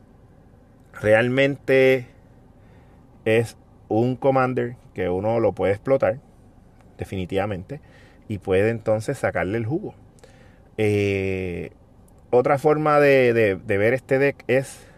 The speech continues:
juntar los humanos con,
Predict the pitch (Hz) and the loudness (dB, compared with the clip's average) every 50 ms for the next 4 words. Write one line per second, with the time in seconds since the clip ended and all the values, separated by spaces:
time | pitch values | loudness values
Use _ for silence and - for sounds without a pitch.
0 | - - - - - - - - - - - - 117 113 113 - 123 110 110 120 | -20 -20 -20 -20 -20 -20 -20 -20 -20 -18 -10 -8 -6 -6 -4 0 2 2 2 2
1 | 127 135 135 143 139 135 139 139 135 127 123 123 - - - - - - - - | 2 0 -2 -2 -2 -2 0 -2 -2 -4 -6 -10 -12 -18 -20 -20 -20 -20 -20 -20
2 | - - - - - - - - 110 110 110 107 104 101 101 98 95 95 95 95 | -20 -20 -20 -20 -20 -20 -8 0 2 2 4 4 2 0 -2 -6 -8 -8 -8 -8
3 | 90 - | -10 -12